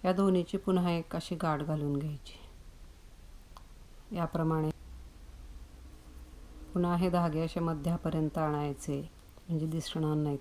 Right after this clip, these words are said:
ते. असं हे शिवायचं आहे याच्यावर. हे असं इथे पकडायचं.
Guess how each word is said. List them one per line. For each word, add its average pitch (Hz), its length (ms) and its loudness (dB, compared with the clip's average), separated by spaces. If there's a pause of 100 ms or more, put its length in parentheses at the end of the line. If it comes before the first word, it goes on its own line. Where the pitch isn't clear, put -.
(140)
ते. 170 100 -2 (1400)
असं - 320 0
हे 185 280 6 (400)
शिवायचं 202 560 10
आहे 151 120 6
याच्यावर. 147 420 4 (420)
हे 180 80 -2
असं 170 220 0
इथे 190 200 2
पकडायचं. 175 840 4